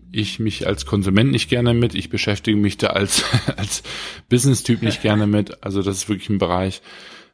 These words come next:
da, ja, da habe ich nicht viel, viel mit zu tun. Ähm,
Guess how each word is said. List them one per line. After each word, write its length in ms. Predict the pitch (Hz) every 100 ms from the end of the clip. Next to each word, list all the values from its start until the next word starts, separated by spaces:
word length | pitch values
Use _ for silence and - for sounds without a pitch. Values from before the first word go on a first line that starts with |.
| _
da, 560 | 95 92 95 95 95 90
ja, 180 | 73 - -
da 160 | 92
habe 120 | 95 98
ich 100 | -
nicht 220 | 107 -
viel, 440 | - 104 104 104 98
viel 220 | - 104
mit 140 | 101
zu 100 | -
tun. 400 | 90 117 131 139 - - - _ _ -
Ähm, 580 | 98 95 95 95 98